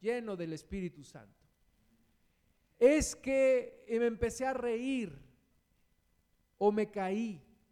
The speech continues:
Está bien las manifestaciones del Espíritu Santo, yo no digo que no, pero es más importante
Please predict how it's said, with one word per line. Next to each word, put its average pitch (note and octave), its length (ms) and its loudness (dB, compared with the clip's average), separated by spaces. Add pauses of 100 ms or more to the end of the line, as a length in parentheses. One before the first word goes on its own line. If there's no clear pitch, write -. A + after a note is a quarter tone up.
(720)
Está B3 340 -6
bien B3 460 -6
las F3 140 -8
manifestaciones F#3 760 -8
del G3 120 -4
Espíritu F#3+ 420 -10
Santo, F3+ 400 -12
yo F#3 180 -10
no F#3 140 -12
digo F3+ 240 -10
que E3+ 100 -16
no, E3+ 240 -14 (960)
pero F3 180 0
es E3 100 -4
más G#3 340 -4
importante A#3 960 -6